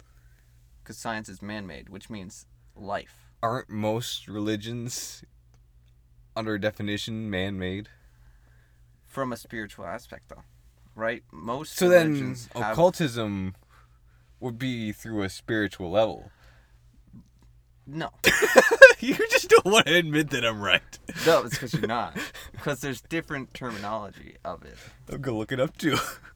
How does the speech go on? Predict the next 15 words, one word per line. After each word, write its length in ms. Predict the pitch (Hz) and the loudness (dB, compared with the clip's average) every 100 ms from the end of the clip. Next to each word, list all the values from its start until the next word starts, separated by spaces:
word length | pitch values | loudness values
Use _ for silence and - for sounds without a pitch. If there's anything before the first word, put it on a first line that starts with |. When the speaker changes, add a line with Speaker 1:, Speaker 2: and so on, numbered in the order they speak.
| - | -14
Speaker 1:
What, 240 | 131 131 | -12 -10
what, 180 | 123 131 | -8 -8
what 220 | - 127 | -8 -8
was 180 | 135 127 | -6 -8
it 80 | 131 | -8
on 240 | 120 120 | -8 -8
Muslims, 400 | 110 131 117 - | -8 -10 -12 -18
huh? 140 | 110 139 - - | -16 -16 -18 -8
Speaker 2:
Uh, 280 | 127 127 123 | 0 2 2
Islami. 460 | 117 117 110 104 85 - - - - - - | 0 -2 -2 0 -6 -12 -20 -20 -20 -20 -20
Speaker 1:
Islami 220 | - 98 - - | -18 -16 -18 -20
is, 320 | 92 - - | -20 -20 -16
okay, 200 | 113 - 90 | -14 -14 -20
yeah, 120 | 87 | -20
so 240 | - 95 | -20 -20